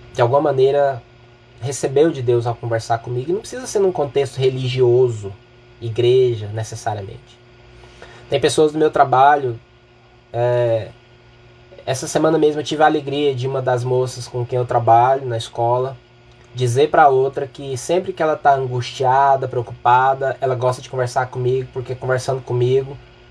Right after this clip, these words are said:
ela fica mais calma, ela lembra de Deus e coisas assim. E eu fiquei muito feliz. E isso, isso é levar as boas novas. Não tem nada a ver com pegar uma Bíblia e sair pregando necessariamente.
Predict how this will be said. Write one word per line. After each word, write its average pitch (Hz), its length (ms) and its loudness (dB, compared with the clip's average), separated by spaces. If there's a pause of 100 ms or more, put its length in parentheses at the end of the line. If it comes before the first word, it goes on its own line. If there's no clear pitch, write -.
(240)
ela 127 180 2
fica 127 220 -6
mais 123 260 0
calma, 127 540 2
ela 120 140 0
lembra 123 340 -2
de 113 120 -8
Deus 123 480 2
e - 20 -10
coisas 120 380 -4
assim. 117 380 -8
E 117 40 -8
eu 135 80 -10
fiquei - 160 -8
muito 165 180 -6
feliz. - 580 -8 (720)
E 131 180 0
isso, 139 680 0 (720)
isso 165 240 -2
é 147 80 8
levar 117 320 4
as 110 120 -2
boas 110 280 -4
novas. 101 420 -12
Não 120 100 -12
tem 131 160 -6
nada 139 260 2
a 151 60 4
ver 135 160 -2
com 127 100 -10
pegar 123 280 -2
uma 123 140 2
Bíblia 117 320 -6
e 120 40 -6
sair 131 200 -4
pregando 120 800 0 (640)
necessariamente. 117 1040 -2